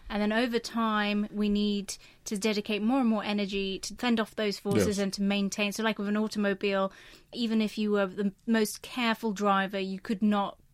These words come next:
Speaker 1: s-, stop it from deteriorating over time.
Speaker 2: Yes.
Speaker 1: And
Speaker 2: So you have to,
Speaker 1: therefore
Speaker 2: as you know, you know, if someone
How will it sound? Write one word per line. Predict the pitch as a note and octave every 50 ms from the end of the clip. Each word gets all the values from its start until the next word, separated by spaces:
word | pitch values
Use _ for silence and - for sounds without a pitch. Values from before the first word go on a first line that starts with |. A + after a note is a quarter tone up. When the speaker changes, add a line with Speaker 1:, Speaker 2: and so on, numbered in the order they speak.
| _ _ _ -
Speaker 1:
s-, | - - - - _ -
stop | - - - G#3 - -
it | G3+ - -
from | - G3+ G3 F#3+
deteriorating | - - F#3 - - G3+ F#3+ G3 F#3+ F#3+ F#3 F#3 G3 F#3 F#3+
over | F#3+ F#3 F#3+ F#3+
time. | - F#3 - F2 - - - - -
Speaker 2:
Yes. | B2 G2+ F2+ - - -
Speaker 1:
And | F3+ D3+ -
Speaker 2:
So | -
you | E3+ E3+
have | - -
to, | D3
Speaker 1:
therefore | - - - - - -
Speaker 2:
as | E3+ C#3+ -
you | F3+ E3
know, | F#3+ F#3 C3+ A2+
you | C3 D#3
know, | C3+ A2+ A2+
if | A2+ - -
someone | - D3 D3 C3+ B2+ A#2+ A#2+ A#2 -